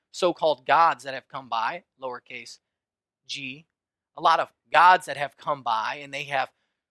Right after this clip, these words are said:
swayed massive groups of people to believe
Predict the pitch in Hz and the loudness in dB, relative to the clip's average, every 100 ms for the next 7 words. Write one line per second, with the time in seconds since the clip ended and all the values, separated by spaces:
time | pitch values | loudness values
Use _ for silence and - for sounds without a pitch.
0 | _ - - 160 196 208 180 156 156 175 | _ -14 -12 0 6 8 6 2 2 4
1 | 208 - 180 139 151 175 - 156 - 170 | 2 0 -6 -6 -4 -4 -4 -12 -12 -12
2 | 175 147 143 - 120 135 139 165 170 156 | -12 -12 -16 -20 -16 -16 -12 -10 -8 -10